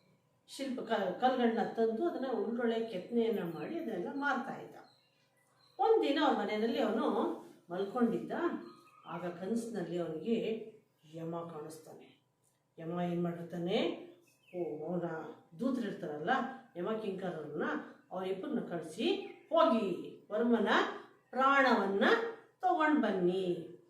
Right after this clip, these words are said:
ಯಾಕೆ ಅಂದ್ರೆ ಅವನು ಆಯಸ್ ಮುಗ್ದಿದೆ" ಅಂತ ಹೇಳ್ತಾನೆ. ಸರಿ, ಯಮ ಕಿಂಕರರು ಇಬ್ರು ಬರ್ತಾ, ಬರ್ತಾರೆ. ಬಂದು ಇನ್ನೇನು ಇವನನ್ನ ಕರಿಬೇಕು,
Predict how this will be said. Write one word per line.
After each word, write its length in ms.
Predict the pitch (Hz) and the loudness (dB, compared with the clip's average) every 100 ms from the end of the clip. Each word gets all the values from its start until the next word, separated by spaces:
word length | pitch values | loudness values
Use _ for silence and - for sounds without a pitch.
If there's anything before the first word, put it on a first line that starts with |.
| _ - | _ -4
ಯಾಕೆ 340 | 202 208 196 | -2 -2 -4
ಅಂದ್ರೆ 200 | 180 208 | -4 -2
ಅವನು 560 | 180 175 349 - - - | -2 0 -2 -4 -12 -10
ಆಯಸ್ 440 | 185 190 208 208 185 | -6 -4 -4 -6 -8
ಮುಗ್ದಿದೆ" 640 | 170 160 156 151 147 - | -8 -8 -10 -8 -10 -10
ಅಂತ 160 | - | -8
ಹೇಳ್ತಾನೆ. 440 | 285 - - - _ _ _ _ _ _ _ _ _ - | -6 -8 -10 -20 _ _ _ _ _ _ _ _ _ -2
ಸರಿ, 160 | 440 | 2
ಯಮ 140 | 339 330 311 | 4 4 2
ಕಿಂಕರರು 420 | 302 294 285 - | 0 -2 -2 -2
ಇಬ್ರು 420 | 277 233 233 247 - | -2 -2 0 0 0
ಬರ್ತಾ, 520 | 214 - 214 190 - | -4 -4 -4 -4 -4
ಬರ್ತಾರೆ. 720 | 220 - 180 208 339 - - - - 180 | -4 -6 -6 -2 -2 -4 -12 -20 -12 -4
ಬಂದು 260 | 226 226 | 0 0
ಇನ್ನೇನು 300 | 202 202 233 | 0 2 4
ಇವನನ್ನ 340 | 220 190 185 185 175 - - 196 | 4 2 0 -2 -4 -8 -14 -4
ಕರಿಬೇಕು, 720 | 226 269 226 226 359 415 | -2 0 0 0 -2 -4